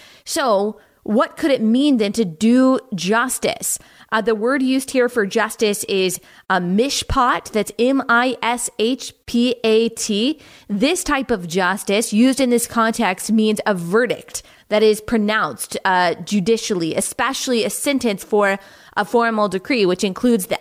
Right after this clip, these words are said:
act, the, the place, the suit, the crime, and the penalty. So this is the word that describes the legal process carried out in a way that is proper. And in this case, that means proper according to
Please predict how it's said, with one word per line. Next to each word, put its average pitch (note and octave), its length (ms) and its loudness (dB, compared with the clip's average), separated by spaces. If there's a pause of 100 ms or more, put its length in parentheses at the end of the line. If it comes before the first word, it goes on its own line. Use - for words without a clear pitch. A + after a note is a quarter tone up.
(120)
act, G#3+ 560 -2
the, D#3+ 340 2
the F3 100 -2
place, C4+ 480 -2
the F#3+ 140 -6
suit, C4+ 440 -2
the F#3 100 -4
crime, B3 440 -2
and G3+ 160 -4
the F#3+ 60 -2
penalty. C4 560 -2 (440)
So A#3 260 0
this B3+ 300 0
is D#4+ 100 -2
the E4 100 0
word A3+ 260 2
that G#3+ 100 -2
describes A#3 480 -4
the G#3+ 100 0
legal A3+ 540 4
process A#3+ 800 0
carried B3 380 2
out G3 240 -2
in A3 100 0
a G#3+ 80 0
way F#3 220 2
that F#3+ 100 0
is G#3 160 0
proper. - 640 -2 (360)
And A3+ 320 0
in A3+ 180 0
this C#4 220 0
case, G#3 320 0
that A3 180 -4
means A3+ 200 -2
proper C4 760 0
according G#3+ 600 0
to F#3 400 0